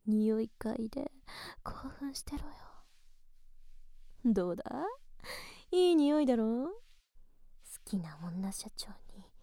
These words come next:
家まで連れてきてもらって、こんなことされてチンポ喜んでる。最低。クズじゃん、お前。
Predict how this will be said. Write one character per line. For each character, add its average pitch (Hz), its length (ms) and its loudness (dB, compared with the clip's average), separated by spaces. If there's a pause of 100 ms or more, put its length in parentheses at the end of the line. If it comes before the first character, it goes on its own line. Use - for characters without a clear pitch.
(340)
家 247 280 6
ま 294 140 2
で - 100 0 (160)
連 202 120 0
れ 226 60 -4
て 277 120 -6
き - 100 -8
て 330 120 -2
も 214 120 -4
ら - 80 -12
っ - 20 -12 (200)
て、 - 80 -10 (840)
こ 226 220 4
ん 226 180 6
な 226 160 2
こ 233 120 -2
と - 140 -2
さ - 240 -6
れ 214 60 -6
て 220 180 -2
チ 254 260 0
ン 269 80 2
ポ - 140 -4
喜 - 160 0
ん 240 540 0
で - 100 -6
る。 - 140 -14 (1200)
最 247 600 0
低。 233 460 -4 (420)
ク 240 240 4
ズ 320 160 -4
じ 190 120 -10
ゃ 180 40 -12
ん、 202 160 -16
お 185 140 -2
前。 175 140 -6